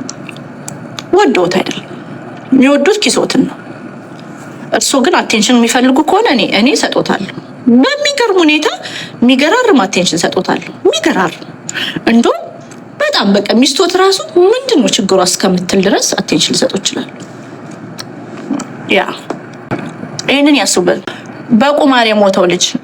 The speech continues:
እሺ፣ ሳሚን አወቃችሁት? የጉቺ ኤክስ ቦይፍሬንድ ሳሚን ያወቅኩት ከጉቺ ጋር ተለያይቶ፣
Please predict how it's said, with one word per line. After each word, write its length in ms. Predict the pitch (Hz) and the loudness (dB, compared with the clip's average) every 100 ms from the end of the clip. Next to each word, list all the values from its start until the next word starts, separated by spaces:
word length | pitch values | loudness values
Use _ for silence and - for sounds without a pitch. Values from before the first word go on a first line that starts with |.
| - | -4
እሺ፣ 160 | - - - - - - - - - - - - - - - - - - | -2 0 -2 -4 -12 -18 -18 -18 -18 -20 -18 -18 -16 -16 -16 -16 -16 -6
ሳሚን 380 | - 285 285 294 | -2 2 4 4
አወቃችሁት? 460 | 302 285 294 - 440 - - - - - - - - - - - - | 4 2 0 -2 -2 -6 -18 -20 -20 -20 -18 -18 -12 -8 -8 -8 -2
የጉቺ 320 | 220 208 214 - | 2 4 2 2
ኤክስ 200 | - 196 - | 0 0 2
ቦይፍሬንድ 460 | 175 - 170 - - - - - - - - - | 0 2 -2 -4 -8 -14 -14 -12 -12 -12 -8 -2
ሳሚን 360 | - 240 262 | 2 4 6
ያወቅኩት 500 | 240 214 226 - 349 - - | 4 4 2 2 0 0 -2
ከጉቺ 340 | 214 202 196 226 | 2 2 2 2
ጋር 140 | 208 | 0
ተለያይቶ፣ 400 | 208 214 214 220 | 2 2 2 2